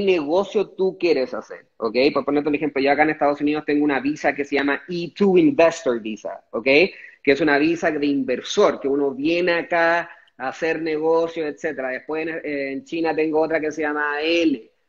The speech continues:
¿me entendí o no? Que eso era como para tener una oficina representativa en China. Entonces, nuevamente, de-, es muy relativa esa pregunta dependiendo de cuál va a ser tu estructura de negocio.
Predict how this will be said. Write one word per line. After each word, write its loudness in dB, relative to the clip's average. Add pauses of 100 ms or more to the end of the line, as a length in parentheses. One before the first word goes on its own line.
(180)
¿me -4
entendí 0
o 2
no? 2
Que 2
eso -2
era 0
como 0
para 0
tener 0
una -2
oficina 0
representativa 0
en 2
China. 2
Entonces, -2
nuevamente, 2
de-, 2
es -2
muy 4
relativa 4
esa 0
pregunta -2
dependiendo -6
de -6
cuál 2 (380)
va 2
a 0
ser 0
tu -2
estructura 2
de 2
negocio. -4